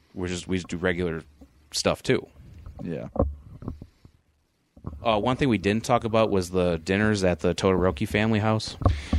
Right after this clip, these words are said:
Speaker 2: So that's another, I'd say that's all on Deku, 'cause pretty much Deku kinda opened up the eyes of the Todoroki sibling, or, um,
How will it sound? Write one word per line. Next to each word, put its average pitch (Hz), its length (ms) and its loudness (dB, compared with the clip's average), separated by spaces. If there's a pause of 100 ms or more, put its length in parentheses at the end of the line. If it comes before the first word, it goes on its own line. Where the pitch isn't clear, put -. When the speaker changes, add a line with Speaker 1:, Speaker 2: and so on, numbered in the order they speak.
(160)
Speaker 2:
So - 180 -6
that's 143 160 0
another, 127 280 4 (180)
I'd 120 180 2
say 165 140 2
that's 120 220 2
all 107 260 2
on 101 200 4
Deku, 92 340 0
'cause 95 180 -2
pretty 110 200 0
much 104 280 0
Deku 92 420 -2
kinda 92 200 0
opened 90 340 0
up - 200 0 (540)
the 92 200 2
eyes 87 440 0
of 85 200 2
the 82 420 2 (260)
Todoroki 92 600 2
sibling, 87 420 0
or, 92 160 2
um, 82 360 0